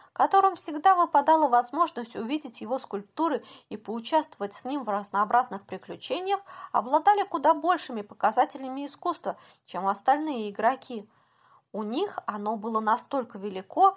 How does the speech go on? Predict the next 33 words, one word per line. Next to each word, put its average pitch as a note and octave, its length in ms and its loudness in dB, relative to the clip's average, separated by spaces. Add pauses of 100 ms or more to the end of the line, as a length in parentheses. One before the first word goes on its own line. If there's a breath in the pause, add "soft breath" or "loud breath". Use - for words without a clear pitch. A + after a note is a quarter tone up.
(160 loud breath)
что - 220 -8
друзей A3 460 -6
Виида A#3+ 440 -2
впору G3+ 380 -2
было D#4 240 0
считать F4+ 560 0
настоящими A#3 920 -6
экспертами A#3 840 -6
в F3+ 120 -12
искусстве. - 640 -14 (540 soft breath)
Словом, C4+ 580 0 (220 soft breath)
даже B3+ 300 0
у B3 100 0
рядовых A#3 500 0
игроков G#3 480 -2
Мора A#3 360 2
искусство - 560 -8
было B3 240 -2
куда B3 340 2
выше, C4+ 420 -6 (200 soft breath)
чем F#3+ 240 -6
у A3 120 -6
жителей A#3 400 -8
других A#3 400 -8
городов. A3 460 2 (580 soft breath)
Поскольку C#4 540 0
развитие B3+ 500 0
Мора C#4+ 380 2
было A#3+ 460 0
неотъемлемо A#3 760 -2
связано C4+ 480 0
с - 80 -20
творчеством, A#3 720 -6